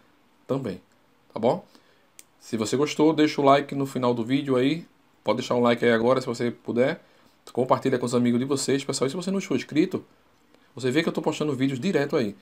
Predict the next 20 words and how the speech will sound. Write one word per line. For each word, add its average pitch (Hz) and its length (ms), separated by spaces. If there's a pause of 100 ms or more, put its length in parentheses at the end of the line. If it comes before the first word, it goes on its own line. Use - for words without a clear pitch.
(440)
Se - 60
você 139 180
não 202 60
for 156 120
inscrito, 151 300
você 147 160
não 160 80
vai 180 100
ter 180 80
que - 160
ser 127 260
notificado 120 600
pra - 100
tá 143 80
recebendo 139 400
notificação 135 500
desses 135 180
meus 143 220
vídeos 135 280
aí. 135 200